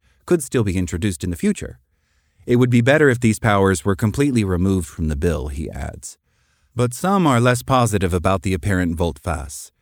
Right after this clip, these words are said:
"Nothing has changed," says Matthew Hodgson, C E O of U K-based Element, which supplies end-to-end encrypted messaging to militaries and governments.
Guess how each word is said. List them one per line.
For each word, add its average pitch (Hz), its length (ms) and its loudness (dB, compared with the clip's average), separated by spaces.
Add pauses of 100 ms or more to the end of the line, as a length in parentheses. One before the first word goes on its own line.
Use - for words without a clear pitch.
(220)
"Nothing 123 300 0
has 123 120 0
changed," 113 540 0
says 95 320 -4
Matthew 82 380 -4
Hodgson, 92 640 -6
C 113 360 -4
E 107 60 -2
O 110 120 2
of 90 140 0
U 104 140 0
K-based 87 500 -4
Element, 90 500 -2 (220)
which 120 200 -4
supplies 117 520 -2
end-to-end 101 520 -2
encrypted 90 440 -6
messaging 92 560 -2
to - 100 -12
militaries 92 560 -2
and 80 100 -4
governments. 87 600 -4